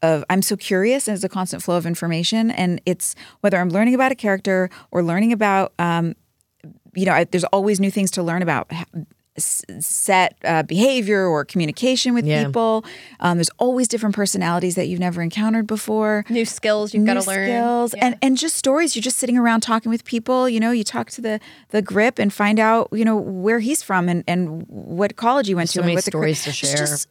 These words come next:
Speaker 1: yeah, you
Speaker 2: on
Speaker 1: have so
Speaker 2: screen and
Speaker 1: much
Speaker 2: off.
Speaker 1: time to just sit around and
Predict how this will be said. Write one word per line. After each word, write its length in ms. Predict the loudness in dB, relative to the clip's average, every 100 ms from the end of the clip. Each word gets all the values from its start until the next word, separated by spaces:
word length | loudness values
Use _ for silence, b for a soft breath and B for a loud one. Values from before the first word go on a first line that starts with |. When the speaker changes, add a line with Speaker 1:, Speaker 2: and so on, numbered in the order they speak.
| -2
Speaker 1:
yeah, 240 | 0 2
you 80 | 4
Speaker 2:
on 80 | 2
Speaker 1:
have 120 | 0
so 60 |
Speaker 2:
screen 160 | 0 0
and 80 | 2
Speaker 1:
much 60 | 0
Speaker 2:
off. 120 | -2
Speaker 1:
time 460 | -4 0 2 2 2
to 100 | 0
just 240 | -2 -4
sit 140 | -2
around 420 | 0 2 2 2 2
and 180 | 0